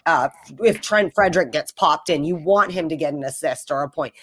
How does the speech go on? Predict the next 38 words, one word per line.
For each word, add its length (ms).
just 220
because 300
that's, 420
it's 160
like 280
affirmation 720
of, 160
like, 220
"I 100
am 300
an 60
elite 260
athlete. 480
That's 240
why 180
I'm 140
here. 280
I'm 200
not," 280
you 140
know, 220
and 120
especially 640
I 80
think 240
the 80
younger 320
guys, 380
because 360
the 120
older 200
guys, 240
I 80
think, 180
can 160
shut 280
it 100
off. 200